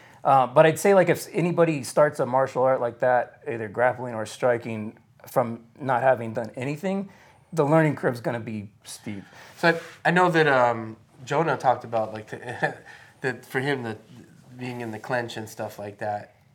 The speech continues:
Speaker 2: um, knowing, like, "I could go for a single leg here, or I
Speaker 1: Yeah.
Speaker 2: can change the game," that, and you can't, uh, those things that you're not allowed to do,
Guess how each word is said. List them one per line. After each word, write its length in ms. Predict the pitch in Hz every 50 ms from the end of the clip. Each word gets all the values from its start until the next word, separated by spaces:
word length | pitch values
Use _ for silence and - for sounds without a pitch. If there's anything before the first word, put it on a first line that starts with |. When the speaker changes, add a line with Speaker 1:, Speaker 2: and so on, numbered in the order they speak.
| _ _ - 123
Speaker 2:
um, 400 | 117 110 104 104 104 101 101 98 - _ _ _ _ _ _ _ _ _ _ _ - - 135
knowing, 380 | 131 127 123 123 123 120 113
like, 240 | 110 107 104 - -
"I 200 | 127 120 113 120
could 120 | 117 - 123
go 120 | 123 110
for 140 | 110 113 113
a 40 | 113
single 300 | - 156 147 135 127 117
leg 180 | 117 113 113
here, 280 | - - 120 113 113 110
or 40 | 110
I 60 | 120
Speaker 1:
Yeah. 80 | 117 110
Speaker 2:
can 100 | 110 -
change 300 | - 143 135 127 123 120
the 80 | 113
game," 440 | 113 127 131 127 123 123 117 117 113
that, 180 | 117 120 117 117
and 160 | 113 117 117
you 80 | 113 113
can't, 320 | - 143 127 120 113 - - _ _ _ _ _ -
uh, 300 | 120 117 113 110 107 107 - _ _ _ _ - 143
those 200 | 143 131 131 -
things 140 | 147 123 120
that 80 | 117
you're 140 | 113 117 120
not 200 | 117 127 123 113
allowed 220 | 117 127 135 143 135
to 80 | 117
do, 420 | 110 113 113 110 110 110 110 -